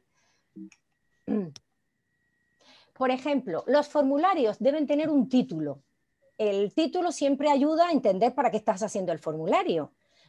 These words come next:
¿verdad? Eh, como ya había dicho antes, tiene que usarse un vocabulario claro y familiar y organizar los campos. El campo es esto que veis aquí. ¿Se ve mi-, el ratón? ¿Se ve el, el ratón?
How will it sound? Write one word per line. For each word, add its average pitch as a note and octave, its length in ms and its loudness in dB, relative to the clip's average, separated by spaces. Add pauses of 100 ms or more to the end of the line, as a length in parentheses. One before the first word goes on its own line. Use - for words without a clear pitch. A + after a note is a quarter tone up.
¿verdad? G#3+ 440 -4 (520)
Eh, A3+ 600 0
como G#3+ 200 -2
ya A3+ 120 4
había B3 180 4
dicho B3+ 320 -2
antes, E4+ 360 -4
tiene B3+ 220 -2
que B3 80 -6
usarse A3+ 380 -8
un A#3+ 80 -4
vocabulario F#3+ 680 -6
claro F4+ 540 -2
y C#4+ 100 -4
familiar A#3+ 720 -4 (600)
y E4+ 180 0
organizar A3+ 580 0
los C#4+ 180 0
campos. F#3 460 -4
El A3+ 200 0
campo F4 560 -2
es C4 240 0
esto C4+ 280 0
que G#3+ 140 -2
veis A#3 320 0
aquí. F#3 500 -6
¿Se - 220 -8
ve C#4 140 2
mi-, D4+ 120 0
el C4 140 0
ratón? F3 580 -4 (600)
¿Se - 180 -2
ve A#3+ 80 2
el, C4 240 0
el A#3+ 220 2
ratón? B3+ 420 0